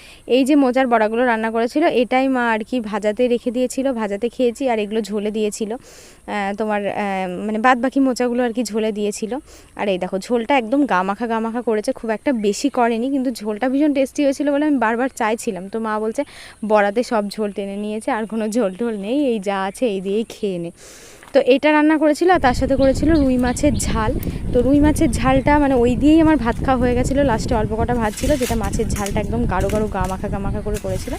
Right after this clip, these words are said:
এই দিয়ে লাস্টে ভাতটা খেয়ে মানে কি বলবো, এক রাস তৃপ্তি, মানে নিজের হাতে রান্না করে খেতে খেতে এত আমার বিরক্ত লেগে গেছে না। কেউ রান্না করলে আমার এত ভালো লাগে, আর তাতে আজকে খিদেও পেয়েছে, মায়ের রান্নাটাও ভালো হয়েছে, একদম মন প্রাণ তৃপ্তি করে খেয়ে নিলাম। খেয়ে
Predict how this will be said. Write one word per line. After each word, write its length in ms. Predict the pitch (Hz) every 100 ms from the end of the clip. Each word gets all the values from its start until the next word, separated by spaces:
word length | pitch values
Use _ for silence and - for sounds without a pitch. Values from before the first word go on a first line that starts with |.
| - - - - - -
এই 160 | 240 226
দিয়ে 220 | 233 320
লাস্টে 380 | 190 196 - 269
ভাতটা 380 | - - 247
খেয়ে 320 | 247 - 226 262
মানে 400 | 254 233 247 233
কি 120 | 262
বলবো, 260 | 226 208 233
এক 220 | - 226 -
রাস 240 | 226 254 -
তৃপ্তি, 460 | 254 247 - - - - - - - -
মানে 320 | 226 277 277 262 262 233 -
নিজের 420 | 269 240 247 233 254
হাতে 200 | 277 320
রান্না 300 | 202 214 240
করে 160 | 302
খেতে 240 | - 233 220
খেতে 200 | 277 311
এত 260 | 202 196
আমার 240 | 254 277 285
বিরক্ত 380 | 226 220 226 269
লেগে 240 | 233 233
গেছে 240 | 254 262
না। 100 | 339 - - - - -
কেউ 140 | 339 370
রান্না 340 | 285 269 320
করলে 220 | 320 359 370
আমার 180 | 359
এত 240 | 233 190 339
ভালো 320 | 320 320 359
লাগে, 260 | 370 269 269
আর 100 | 269
তাতে 200 | 285 311
আজকে 220 | 302 320
খিদেও 400 | - - 247 339 330
পেয়েছে, 260 | 339 330 285
মায়ের 240 | 233 247
রান্নাটাও 460 | 220 226 233 320 311
ভালো 200 | 330 339
হয়েছে, 240 | 349 -
একদম 260 | 226 254 277
মন 300 | 247 254 269
প্রাণ 220 | 269 262 269
তৃপ্তি 340 | 247 - 302
করে 160 | 277 285
খেয়ে 220 | 226 190
নিলাম। 240 | 185 185
খেয়ে 220 | 339 330